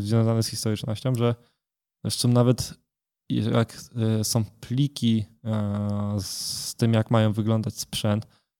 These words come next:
Speaker 2: no masz po prostu pozaznaczane, przekreślone, ja to mówię dokładnie, jak to wygląda, jest po prostu czerwonym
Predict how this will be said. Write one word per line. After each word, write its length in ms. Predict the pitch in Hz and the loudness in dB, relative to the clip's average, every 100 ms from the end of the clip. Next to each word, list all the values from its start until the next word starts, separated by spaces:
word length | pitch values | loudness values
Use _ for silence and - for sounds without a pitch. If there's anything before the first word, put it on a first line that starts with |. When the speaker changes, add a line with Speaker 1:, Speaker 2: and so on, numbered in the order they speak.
| _ - | _ 0
Speaker 2:
no 60 | |
masz 120 | 117 | 0
po 120 | - - | 0 -14
prostu 220 | - - | -14 -6
pozaznaczane, 880 | - 110 113 117 - 117 117 101 92 | 2 4 6 4 4 4 4 0 -4
przekreślone, 840 | - - 104 - 120 107 101 101 | -6 -6 -6 2 4 4 2 0
ja 80 | 101 | -2
to 200 | - 101 | -2 -4
mówię 320 | 98 98 98 | -2 -2 -4
dokładnie, 460 | 98 104 107 104 104 | -2 -2 0 0 0
jak 140 | 104 | 2
to 120 | 113 | 0
wygląda, 360 | 104 151 175 113 | 2 4 4 4
jest 140 | - | 0
po 80 | - | -4
prostu 200 | 107 - | -8 -6
czerwonym 480 | - 120 120 135 123 | 2 4 4 4 0